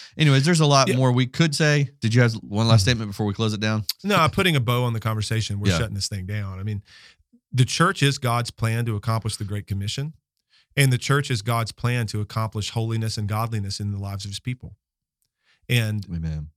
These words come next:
Speaker 2: that sounds counterintuitive to us, but it's biblical. And search the scriptures, and I think that you'll see that that's true. And so I hope this has been freeing for people to listen to.
Speaker 1: Mm-hmm.
Speaker 2: And as they think about maturity and growing and solid food and meat and all that,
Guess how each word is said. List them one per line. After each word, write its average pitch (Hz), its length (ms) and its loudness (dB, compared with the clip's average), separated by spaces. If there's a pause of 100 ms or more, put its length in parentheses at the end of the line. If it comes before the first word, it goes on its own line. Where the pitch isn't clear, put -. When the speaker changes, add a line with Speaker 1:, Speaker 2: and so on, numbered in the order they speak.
Speaker 2:
that 123 220 2
sounds 139 360 0
counterintuitive 135 640 -2
to 92 180 -8
us, - 240 -10 (180)
but 110 140 0
it's 107 100 -6
biblical. 110 500 -4 (120)
And 107 360 0 (300)
search 170 260 0
the 156 60 -4
scriptures, 135 380 -2
and 101 100 -2
I 104 40 -4
think 104 180 -4
that 104 140 -8
you'll 101 80 -4
see 117 240 -4
that 101 120 -4
that's 92 200 -10
true. 87 440 -8 (560)
And 120 160 4
so 127 360 0 (440)
I 175 160 6
hope 156 200 4
this 131 160 0
has 110 80 -2
been 110 160 0
freeing 117 300 -2
for 123 120 -4
people 135 260 -2
to 113 60 -4
listen 107 300 -4
to. 101 180 -4
Speaker 1:
Mm-hmm. 78 100 -10 (480)
Speaker 2:
And 120 240 2
as 110 180 0
they 113 100 0
think 117 260 -4
about 104 380 -4 (200)
maturity 120 600 -2
and 98 160 -4
growing 107 500 -4
and 82 280 -12 (200)
solid 120 340 -2
food 113 380 -4
and 92 140 -6
meat 110 240 -6
and 107 80 -4
all 104 100 -2
that, 104 300 -6